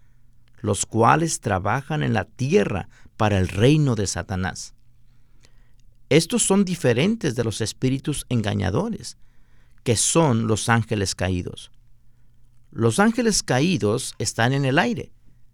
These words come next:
mientras que los demonios están activos en la tierra. Cuando el Señor Jesús estuvo en la tierra,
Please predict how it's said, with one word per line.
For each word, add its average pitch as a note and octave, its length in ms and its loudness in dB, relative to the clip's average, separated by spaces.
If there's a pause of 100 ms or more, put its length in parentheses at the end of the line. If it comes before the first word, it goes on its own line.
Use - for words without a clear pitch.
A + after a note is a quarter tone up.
(300)
mientras G3 580 4
que D#3+ 140 2
los A#2+ 200 4
demonios B2 720 4
están D3 420 0
activos D#3 640 -2
en G#2+ 80 0
la F#2+ 100 -2
tierra. F2+ 460 -4 (1000)
Cuando F#2+ 240 0
el F#2 80 -4
Señor F3 400 2
Jesús F#3 420 -2
estuvo G3 440 0
en F#3+ 80 2
la C3+ 100 2
tierra, C3+ 580 0